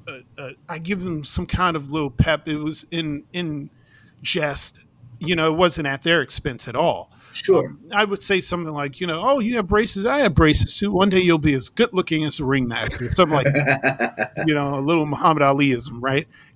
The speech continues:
Speaker 2: I
Speaker 1: And,
Speaker 2: love it.
Speaker 1: um, you know, he's, I never forget that, like, years later, this guy comes up to me and he's tearing up and he's telling me how his daughter,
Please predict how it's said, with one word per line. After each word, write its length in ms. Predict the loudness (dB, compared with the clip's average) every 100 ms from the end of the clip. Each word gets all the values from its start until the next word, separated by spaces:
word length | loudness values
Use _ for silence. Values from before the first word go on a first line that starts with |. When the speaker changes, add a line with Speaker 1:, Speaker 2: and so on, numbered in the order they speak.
| -4
Speaker 2:
I 60 | 2
Speaker 1:
And, 200 | 4 4
Speaker 2:
love 120 | 4
it. 80 | 4
Speaker 1:
um, 240 | 0 -8 -14 _ _ _ _ -18
you 240 | -2 2
know, 200 | 4 4
he's, 680 | 0 -4 0 2 0 -4 -8 _ _
I 200 | -10 -8 -4
never 220 | 0 0
forget 260 | 0 -4 -4
that, 80 | -2
like, 260 | -2 -2
years 300 | 0 2 2
later, 280 | 4 6 6
this 200 | 2 0
guy 200 | 0 0
comes 300 | 0 -2 -2
up 120 | -6
to 100 | -6
me 220 | -8 -8
and 100 | -8
he's 200 | -8 -8
tearing 320 | -6 -4 0 0
up 120 | 0
and 80 | -2
he's 160 | -4
telling 260 | -4 -2 0
me 140 | -2
how 240 | 0 0 0
his 200 | -4 -6
daughter, 480 | -6 -6 -6 -10